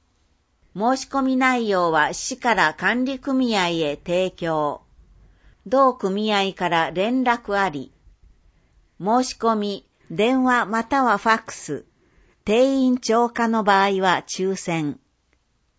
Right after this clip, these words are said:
二月十五日火曜日までに、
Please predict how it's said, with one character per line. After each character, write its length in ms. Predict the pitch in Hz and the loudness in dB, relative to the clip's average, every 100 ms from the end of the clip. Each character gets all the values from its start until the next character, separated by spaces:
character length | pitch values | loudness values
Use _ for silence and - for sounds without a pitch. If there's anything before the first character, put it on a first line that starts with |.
| _ | _
二 160 | 180 208 | -8 0
月 360 | 262 262 254 220 | 0 0 -4 -4
十 260 | 262 254 | -2 0
五 140 | 208 214 | 0 0
日 440 | 196 196 165 160 | -2 -6 -8 -8
火 180 | - 220 | -2 2
曜 260 | 269 262 | 4 2
日 120 | 220 196 | 0 -2
ま 160 | 185 | -2
で 160 | 170 170 | -2 -4
に、 280 | 156 147 | -6 -10